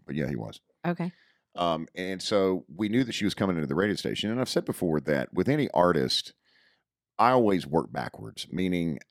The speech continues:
Speaker 1: I want to figure out how we can make this a special visit and something that you will, will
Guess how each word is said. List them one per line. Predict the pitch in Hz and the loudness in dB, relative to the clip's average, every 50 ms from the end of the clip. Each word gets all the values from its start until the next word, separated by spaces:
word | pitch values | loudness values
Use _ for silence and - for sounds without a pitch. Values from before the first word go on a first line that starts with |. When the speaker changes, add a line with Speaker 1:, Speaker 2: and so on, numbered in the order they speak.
| _ _ | _ _
Speaker 1:
I | 90 98 | 2 2
want | 107 110 110 107 - - - | 4 4 2 0 0 -4 -8
to | - 82 | -10 -10
figure | - - 107 104 76 85 87 | -4 -2 -4 -2 0 0 0
out | 87 80 | 0 0
how | - 87 90 | -2 0 0
we | 87 82 | 0 0
can | - 80 76 | 0 0 -2
make | 76 73 - | -2 -2 -2
this | 76 69 - | -4 -4 -4
a | 58 | -6
special | - - - 76 - - 65 62 | -8 -6 -6 -6 -6 -6 -10 -6
visit | - 67 60 - - - - | -6 -6 -6 -6 -8 -8 -6
and | - 85 85 80 | -4 -4 -4 -2
something | - 123 104 104 95 85 | -4 -4 -4 -2 -4 -4
that | 64 65 | -6 -6
you | 82 87 90 92 | -4 -2 0 0
will, | 82 73 80 80 71 64 - - | 0 0 -2 -2 -2 -2 -4 -4
will | 73 78 73 | -4 -4 -4